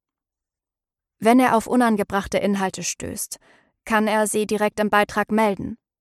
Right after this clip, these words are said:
Dafür gibt es auf allen Plattformen eine Funktion. Erlaube deinem Sohn Kriegsspiele,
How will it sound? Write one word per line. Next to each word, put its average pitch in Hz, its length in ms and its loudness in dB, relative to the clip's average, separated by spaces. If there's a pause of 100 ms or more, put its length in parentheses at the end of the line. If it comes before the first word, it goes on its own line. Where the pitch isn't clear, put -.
(100)
Dafür 262 300 0
gibt 254 220 -2
es 262 140 0
auf 226 220 -2
allen 247 280 2
Plattformen 196 720 -4
eine 185 180 -6
Funktion. 190 640 -8 (1080)
Erlaube 240 400 4
deinem 220 260 2
Sohn 208 240 0
Kriegsspiele, - 840 -6